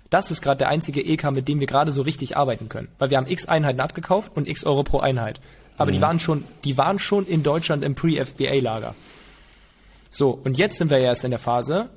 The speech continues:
Speaker 1: deswegen bei uns ist es irgendwie so ein bisschen umgekehrt. Erstes Produkt, das haben wir verbessert, verkauft und jetzt müssen wir nachbestellen. So, den Hersteller haben wir,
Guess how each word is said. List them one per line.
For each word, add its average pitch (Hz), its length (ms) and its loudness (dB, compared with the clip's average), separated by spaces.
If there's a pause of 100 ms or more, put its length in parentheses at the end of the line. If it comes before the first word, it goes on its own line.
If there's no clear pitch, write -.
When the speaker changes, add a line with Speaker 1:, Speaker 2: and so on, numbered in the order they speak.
(120)
Speaker 1:
deswegen 135 220 2
bei 131 60 2
uns 151 100 0
ist 160 60 2
es 143 40 2
irgendwie 156 160 2
so 143 60 -2
ein 139 40 0
bisschen 147 220 0
umgekehrt. 135 480 0
Erstes 143 280 -2
Produkt, 160 340 0
das 139 100 -2
haben 143 80 0
wir 120 60 -4
verbessert, 156 440 0
verkauft 151 440 0
und 143 100 0
jetzt 156 180 -2
müssen 156 180 -2
wir 151 60 2
nachbestellen. 117 680 -2 (580)
So, 135 220 0
den 135 220 -2
Hersteller 139 560 0
haben 143 280 2
wir, 196 300 -4